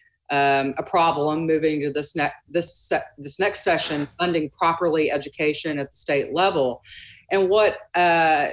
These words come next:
I find very interesting about the issue that we're talking about today is that we have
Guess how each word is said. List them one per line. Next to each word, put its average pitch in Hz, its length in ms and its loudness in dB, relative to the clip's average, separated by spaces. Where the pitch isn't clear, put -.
I 214 220 2
find 185 340 2
very 180 300 2
interesting 165 580 -4
about 147 240 -2
the - 140 0
issue 185 320 2
that 143 160 -4
we're 139 80 -10
talking 202 400 -2
about 131 300 -2
today 131 600 -2
is 147 220 -4
that 147 180 0
we 202 380 2
have 165 320 2